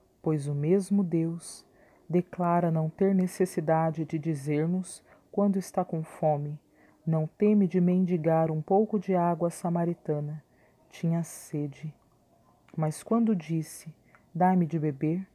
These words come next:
era o amor de sua pobre criatura que o Criador do universo reclamava. Tinha sede de amor. Oh, sinto mais do que nunca,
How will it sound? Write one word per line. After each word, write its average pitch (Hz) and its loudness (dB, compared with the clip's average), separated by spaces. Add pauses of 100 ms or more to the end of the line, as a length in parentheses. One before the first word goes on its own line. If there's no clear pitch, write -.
(460)
era 180 4
o 190 4
amor 170 2 (240)
de 156 -6
sua 160 -4
pobre 196 0
criatura 175 -2 (440)
que - -2
o 196 0
Criador 175 2
do 196 -2
universo 170 2
reclamava. 151 -4 (680)
Tinha 160 -2
sede 202 0
de 185 0
amor. 156 -2 (960)
Oh, 170 6
sinto 180 -2
mais 180 0
do 175 -4
que - -4
nunca, 156 -4